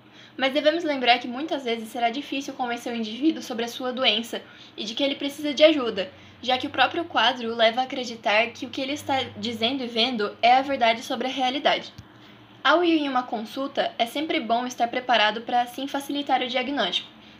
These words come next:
Você pode levar, por exemplo, uma lista com todos os sintomas apresentados e há quanto tempo eles apareceram e um histórico médico, incluindo medicamentos ou suplementos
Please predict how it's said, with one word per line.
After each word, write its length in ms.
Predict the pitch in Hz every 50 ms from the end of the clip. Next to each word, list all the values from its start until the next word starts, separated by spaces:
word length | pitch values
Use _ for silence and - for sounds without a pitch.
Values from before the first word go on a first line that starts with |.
| - -
Você 220 | 226 233 277 269
pode 320 | 269 269 254 254 240 277
levar, 380 | 277 277 277 262 262 220 208 214
por 120 | 262 240
exemplo, 560 | 240 240 233 220 220 196 196 196 - 190 185 - - - - -
uma 160 | 233 240 247
lista 400 | 254 262 269 285 277 - 277 254
com 140 | 262 277 269
todos 260 | 269 262 262 269 262
os 80 | 277 -
sintomas 480 | 277 262 262 - 247 240 233 233 226
apresentados 840 | 240 233 240 214 220 226 220 220 220 233 208 214 220 220 226 214 214
e 60 | 220
há 80 | 226 226
quanto 300 | - 240 247 262 294 277
tempo 340 | - 254 240 233 233 247
eles 220 | 233 226 233 226 233
apareceram 640 | 220 233 233 220 220 220 - 226 202 208 214 269 - - - - - - -
e 40 | 285
um 60 | 302
histórico 500 | 320 320 - - 320 302 277 285 - 339
médico, 460 | 339 330 269 208 190 175 190 - 226
incluindo 480 | 214 214 - 247 240 233 226 220 220 220
medicamentos 800 | 226 226 214 233 - 277 254 240 226 214 226 277 - 302 277 -
ou 100 | 269 269 -
suplementos 760 | - 330 320 - 330 311 285 233 214 202 220 240 277 -